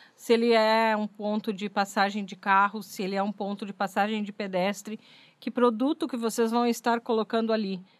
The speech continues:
Precisa que a pessoa esteja passando, ou ela passando de carro é suficiente.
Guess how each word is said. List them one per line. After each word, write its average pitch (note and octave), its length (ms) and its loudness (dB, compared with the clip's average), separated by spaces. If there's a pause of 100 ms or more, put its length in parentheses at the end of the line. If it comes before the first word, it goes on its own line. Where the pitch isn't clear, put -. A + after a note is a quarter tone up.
Precisa A#3+ 580 -2
que C4+ 140 -4
a A#3 80 0
pessoa A3 380 -2
esteja A3 520 -4
passando, A3 680 -4 (160)
ou F#3+ 140 -4
ela G3 300 -2
passando G3+ 440 -4
de G3+ 120 -12
carro G#3+ 300 0
é G#3 40 -2
suficiente. F3 720 -8